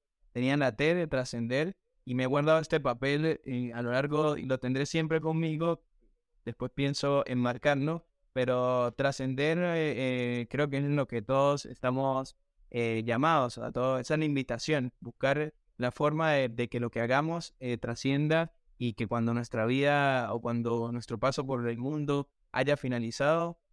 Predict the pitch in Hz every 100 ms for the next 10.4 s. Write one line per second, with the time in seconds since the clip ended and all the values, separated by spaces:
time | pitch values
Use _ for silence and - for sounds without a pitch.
0 | - 139 135 139 143 131 131 120 117 120
1 | 113 120 139 170 160 - 127 139 135 127
2 | _ _ - 131 143 131 120 - 135 139
3 | 139 127 123 117 117 131 139 156 165 160
4 | - 123 113 113 120 117 131 131 143 127
5 | 117 120 131 139 120 120 127 131 131 113
6 | 151 - 165 156 117 - 120 117 113 123
7 | 127 135 143 131 143 135 _ _ _ 127
8 | 123 123 - 139 131 135 143 180 196 202
9 | 185 180 135 131 143 156 151 139 127 123
10 | 123 135 143